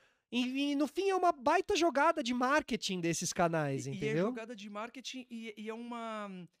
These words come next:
Speaker 2: é uma coisa orgânica, né?
Speaker 1: É.
Speaker 2: Porque une todo mundo, pelo menos a gente não mais, mas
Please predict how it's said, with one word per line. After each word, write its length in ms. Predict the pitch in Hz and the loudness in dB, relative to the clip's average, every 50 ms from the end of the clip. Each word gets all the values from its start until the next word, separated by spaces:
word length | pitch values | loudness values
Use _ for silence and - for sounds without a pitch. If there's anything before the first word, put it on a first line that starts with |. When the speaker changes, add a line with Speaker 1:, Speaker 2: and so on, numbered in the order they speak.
| _ _ _ - | _ _ _ -12
Speaker 2:
é 40 | |
uma 100 | 180 208 | -12 -10
coisa 180 | 208 - 208 240 | -10 -10 -8 -8
orgânica, 640 | 277 226 165 139 147 170 190 214 208 - - - 151 | -8 -10 -10 -10 -10 -8 -8 -8 -10 -12 -14 -14 -14
né? 200 | 143 143 143 - _ | -14 -14 -16 -12 _
Speaker 1:
É. 140 | 151 135 120 107 | -6 -6 -4 -2
Speaker 2:
Porque 360 | 107 226 - - 240 240 - _ | -4 -4 -4 -6 -10 -12 -12 _
une 360 | - 233 262 269 294 294 - - _ _ _ _ _ _ _ | -10 -8 -8 -8 -8 -10 -10 -14 _ _ _ _ _ _ _
todo 200 | - 427 453 392 | -10 -8 -8 -6
mundo, 280 | 277 277 320 302 240 - _ _ _ _ _ _ _ _ _ _ _ - | -6 -6 -6 -8 -10 -12 _ _ _ _ _ _ _ _ _ _ _ -14
pelo 140 | 170 170 170 | -12 -12 -10
menos 180 | 185 185 175 | -10 -12 -12
a 40 | 190 | -12
gente 240 | 170 208 202 - 226 | -12 -12 -12 -12 -10
não 140 | 208 202 233 | -10 -8 -8
mais, 360 | 247 196 180 175 170 156 135 | -6 -6 -4 -4 -6 -6 -8
mas 180 | 156 160 156 | -10 -12 -12